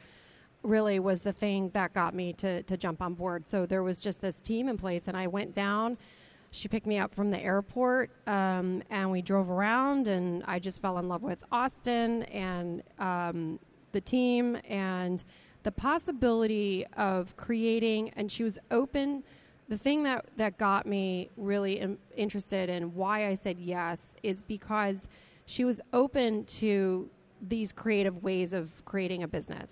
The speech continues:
and a brand. And I liked that. A lot of people would say, "No, this is how we're gonna do it, and this is what we wanna do." And she was very much like, "Well, is that,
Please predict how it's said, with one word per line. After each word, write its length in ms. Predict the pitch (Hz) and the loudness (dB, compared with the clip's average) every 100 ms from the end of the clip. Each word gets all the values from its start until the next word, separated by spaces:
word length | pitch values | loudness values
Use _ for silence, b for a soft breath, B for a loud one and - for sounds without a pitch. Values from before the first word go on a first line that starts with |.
| - - 233 | -16 -8 -2
and 360 | 196 185 180 - | -2 -2 -4 -4
a 60 | 175 | -4
brand. 680 | 185 180 170 156 185 - - - | -2 -2 -2 -4 -6 -10 -10 -4
And 480 | 208 196 190 196 196 B B B B B - | -2 0 0 -2 -8 B B B B B 2
I 140 | 214 | 2
liked 320 | 196 214 214 | 4 0 0
that. 180 | 196 - | -4 -2
A 60 | 208 | 0
lot 220 | 208 202 | 2 2
of 80 | 196 | 0
people 440 | 220 - 208 190 | -4 0 0 2
would 240 | 180 185 | 0 -2
say, 400 | - 208 185 180 190 | -2 -2 0 0 0
"No, 140 | 190 | 0
this 160 | 190 208 | 0 0
is 80 | |
how 160 | 196 196 | 0 2
we're 100 | 180 | 0
gonna 160 | 185 180 | -2 0
do 220 | 214 214 | 4 4
it, 200 | 180 180 | 2 0
and 120 | 180 | -2
this 100 | 175 | -4
is 80 | 180 | -4
what 120 | 196 | -4
we 80 | 170 | -4
wanna 240 | 175 170 | -4 -4
do." 460 | 175 214 190 180 175 - | 0 2 2 0 -2 -4
And 280 | 185 175 170 | -4 -2 -6
she 220 | - 196 | -4 -2
was 240 | 190 170 | 0 -2
very 340 | 170 185 185 180 | -2 -2 -2 -2
much 360 | 180 185 - | -4 -6 -6
like, 240 | 190 175 - 202 | -6 -4 -4 0
"Well, 420 | 202 208 233 262 B B B B | 2 2 0 -2 B B B B
is 100 | 208 | -2
that, 300 | 202 196 - | 2 0 0